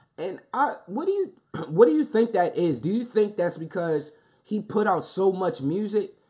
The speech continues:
it was like the reverse of when Wayne put out so much music and we were fiending for it.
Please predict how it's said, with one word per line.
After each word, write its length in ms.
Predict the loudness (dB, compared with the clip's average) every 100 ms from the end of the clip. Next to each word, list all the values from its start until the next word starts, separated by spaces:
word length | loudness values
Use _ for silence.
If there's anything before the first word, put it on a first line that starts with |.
| _ -2
it 120 | 0
was 180 | 2 2
like 240 | 0 0
the 300 | -2 -2 -2
reverse 580 | -4 -6 2 2 2 -4
of 240 | -4 -4 -2
when 220 | -2 -2
Wayne 240 | -2 -4 -2
put 180 | -2
out 160 | -2 -2
so 140 | -2
much 220 | -2 -2 -2
music 300 | -4 -4 -4
and 140 | -2
we 80 | -2
were 180 | -4 -6
fiending 380 | -4 -4 -4 -4
for 280 | -2 0 -2
it. 140 | -8